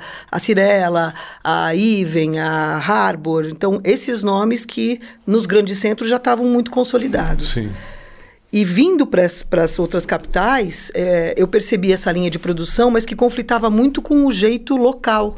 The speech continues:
Speaker 2: Sim.
Speaker 1: de construir e de fazer o processo construtivo mesmo, né, de lançar um empreendimento. Como é que você, é, adaptou isso com a tua experiência de fora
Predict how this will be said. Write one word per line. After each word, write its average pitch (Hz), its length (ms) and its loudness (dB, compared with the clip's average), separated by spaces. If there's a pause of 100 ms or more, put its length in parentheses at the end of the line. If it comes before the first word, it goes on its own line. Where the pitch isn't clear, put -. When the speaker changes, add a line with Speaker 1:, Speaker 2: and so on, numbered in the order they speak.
Speaker 2:
Sim. 123 500 0
Speaker 1:
de 180 140 -2
construir 214 840 2
e 226 80 0
de 196 140 0
fazer 226 480 2
o 269 80 2
processo 233 840 2 (800)
construtivo 226 720 2
mesmo, 160 360 4
né, 175 100 6
de 180 120 2
lançar 196 360 4
um 196 40 2
empreendimento. 185 720 0 (720)
Como 254 220 4
é 294 80 4
que 294 120 -4
você, 233 800 4
é, 175 760 2
adaptou 214 560 2
isso 160 220 -2
com - 80 0
a 170 40 4
tua 190 100 2
experiência 190 500 2
de 180 100 0
fora 208 400 2